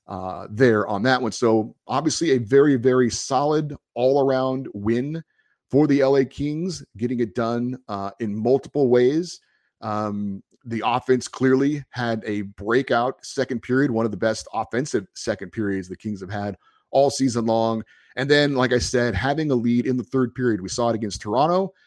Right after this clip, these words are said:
and we saw it again against Saint Louis, shutting a team down in the third period, not letting them get back into a game and making it close.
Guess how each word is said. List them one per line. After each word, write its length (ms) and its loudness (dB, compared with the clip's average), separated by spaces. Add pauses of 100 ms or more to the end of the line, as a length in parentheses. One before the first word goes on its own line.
(160)
and 100 -10
we 80 -4
saw 220 0
it 80 2
again 340 -2
against 280 -8
Saint 220 -6
Louis, 240 4
shutting 360 0
a 40 0
team 320 -4
down 300 0
in 140 0
the 60 -6
third 320 -2
period, 340 0
not 220 -4
letting 240 -2
them 160 -2
get 280 0
back 300 -6
into 400 0
a 60 4
game 460 0
and 120 -6
making 300 -4
it 100 -10
close. 500 -4